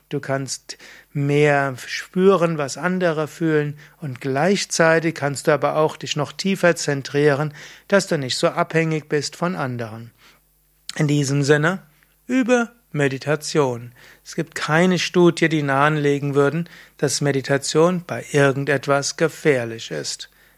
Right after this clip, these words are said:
Meditation ist sicher, hilfreich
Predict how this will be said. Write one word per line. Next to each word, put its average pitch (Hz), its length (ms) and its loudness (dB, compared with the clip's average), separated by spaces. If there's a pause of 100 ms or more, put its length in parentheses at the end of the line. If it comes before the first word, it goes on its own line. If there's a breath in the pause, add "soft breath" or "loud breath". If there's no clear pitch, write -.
(120 soft breath)
Meditation 139 800 0
ist - 280 -10
sicher, 139 460 -2 (280 soft breath)
hilfreich 156 760 0